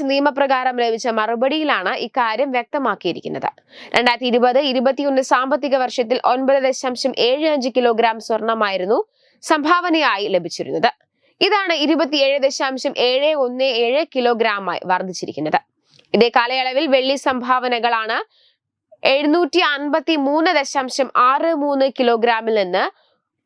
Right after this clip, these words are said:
മൂവായിരത്തി നാനൂറ്റി ഇരുപത്തിനാല് ദശാംശം അഞ്ച് മൂന്ന് എട്ട് കിലോഗ്രാമായി വർദ്ധിച്ചിരിക്കുന്നത്. ലോഹങ്ങൾ അശുദ്ധമായ രൂപത്തിലാണ് സ്വീകരിക്കുന്നതെന്നും ഇവ ശുദ്ധീകരിച്ച് തൊള്ളായിരത്തി തൊണ്ണൂറ്റിയഞ്ചും തൊള്ളായിരത്തി തൊണ്ണൂറ്റി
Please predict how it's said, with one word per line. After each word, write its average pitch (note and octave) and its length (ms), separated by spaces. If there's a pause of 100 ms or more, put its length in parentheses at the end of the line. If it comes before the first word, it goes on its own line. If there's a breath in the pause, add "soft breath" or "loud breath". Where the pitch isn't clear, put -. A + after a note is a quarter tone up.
(100)
മൂവായിരത്തി E4+ 580 (100)
നാനൂറ്റി C#4+ 540
ഇരുപത്തിനാല് C4 800
ദശാംശം C4 540 (160)
അഞ്ച് C#4 300 (100)
മൂന്ന് C4+ 240 (100)
എട്ട് A#3 200 (100)
കിലോഗ്രാമായി G#3+ 600 (120)
വർദ്ധിച്ചിരിക്കുന്നത്. F#3+ 720 (480 loud breath)
ലോഹങ്ങൾ A#3+ 500
അശുദ്ധമായ C4+ 540 (120)
രൂപത്തിലാണ് B3 600
സ്വീകരിക്കുന്നതെന്നും B3+ 800 (320 loud breath)
ഇവ C#4 100 (100)
ശുദ്ധീകരിച്ച് E4 640 (800)
തൊള്ളായിരത്തി E4 480
തൊണ്ണൂറ്റിയഞ്ചും D4 760
തൊള്ളായിരത്തി C#4+ 420
തൊണ്ണൂറ്റി C#4 340